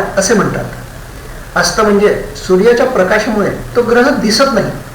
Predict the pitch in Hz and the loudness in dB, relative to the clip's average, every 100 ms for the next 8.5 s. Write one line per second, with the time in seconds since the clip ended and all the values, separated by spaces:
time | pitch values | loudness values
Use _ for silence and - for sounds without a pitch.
0 | - - - - - - - - 185 208 | -16 -16 -16 -16 -14 -14 -6 0 2 2
1 | 208 233 226 - - 151 180 185 226 254 | 2 2 0 -2 -6 -4 0 2 4 6
2 | 254 180 196 226 190 - - - - - | 6 6 4 4 2 0 -8 -12 -16 -18
3 | - - - - 208 - - 240 - 139 | -18 -18 -18 -6 -4 -2 2 2 2 -4
4 | - - - - - - - 143 175 185 | -8 -12 -16 -16 -18 -16 -14 -4 2 4
5 | 185 180 - 180 185 196 - 175 139 - | 4 4 0 0 6 6 6 2 -2 -6
6 | - 202 202 185 - 185 196 208 185 139 | -2 0 2 2 4 4 4 6 4 2
7 | - - - 156 175 185 - - - 185 | -4 -10 -6 0 4 4 2 0 -2 -2
8 | 185 240 220 170 147 | 2 4 6 4 0